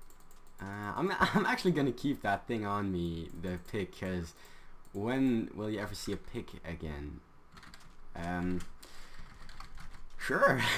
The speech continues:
<laughs> God, I, like, ah, this, this person, it's so nice. Ah, I love the Genesis already. The, the, the, the community, it's just,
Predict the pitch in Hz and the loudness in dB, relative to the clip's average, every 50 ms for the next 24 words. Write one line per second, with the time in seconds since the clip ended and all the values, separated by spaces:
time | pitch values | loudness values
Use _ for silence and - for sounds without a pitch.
0 | 190 170 - 220 220 - - 196 240 262 202 147 117 - - 95 - - - - | 10 10 10 10 8 8 10 10 12 12 12 12 10 8 0 -4 -6 -6 -8 -10
1 | - - - - - - 151 160 175 170 - - - - - - - - - - | -10 -12 -14 -16 -8 2 6 8 8 8 6 2 -12 -14 -16 -16 -16 -18 -18 -20
2 | - - - - - - - - - - - - - - - - - - - - | -20 -20 -20 -20 -12 0 6 6 6 8 8 8 8 8 6 6 4 2 0 2
3 | - 170 175 170 185 175 165 139 120 139 160 185 180 - - - - - - - | 2 4 6 8 8 8 8 8 6 6 4 4 4 2 -6 -8 -10 -14 -2 4
4 | - 208 233 - - - 302 294 269 - 233 208 185 160 190 202 196 - - - | 6 6 6 6 6 8 8 10 10 10 8 8 8 8 6 6 6 6 6 6
5 | - 233 240 240 226 214 226 220 233 233 226 190 139 107 92 - - - - - | 8 8 10 10 10 10 8 6 6 8 8 8 6 6 4 0 -2 -2 -4 -6
6 | - - - - - - - - - - - - - - - - - - - - | -8 -14 -18 -20 -20 -20 -20 -20 -20 -20 -20 -20 -18 -18 -16 -16 -16 -16 -16 -18
7 | - - - - 170 175 170 165 160 165 175 185 170 170 170 135 123 151 143 143 | -4 2 4 8 10 10 10 10 12 12 12 12 12 12 10 10 10 6 6 6
8 | 139 - 123 120 123 123 120 123 120 113 113 113 117 143 151 104 117 117 110 110 | 6 4 2 4 4 6 6 6 8 6 6 6 4 4 2 2 0 -2 -4 -6
9 | - 110 127 123 131 165 170 - - - 214 208 214 220 226 226 220 214 208 202 | -4 -2 -2 0 0 0 -2 -2 -4 -2 0 0 2 4 2 2 4 4 4 4
10 | 180 180 160 165 170 170 - 180 170 165 | 4 4 4 2 0 0 2 2 2 2